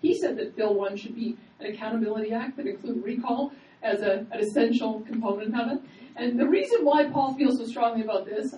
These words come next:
I think, is the reason why so many people are going on my Facebook page asking me about recall legislation now,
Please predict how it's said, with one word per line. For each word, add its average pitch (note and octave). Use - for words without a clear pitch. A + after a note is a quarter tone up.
I A#3+
think, C#4
is A#3
the A#3
reason B3+
why A#3
so B3+
many B3
people A#3
are G3+
going G#3+
on A3
my F#3
Facebook A#3
page F#3
asking A3
me G3+
about G3
recall A3
legislation F#3+
now, C4+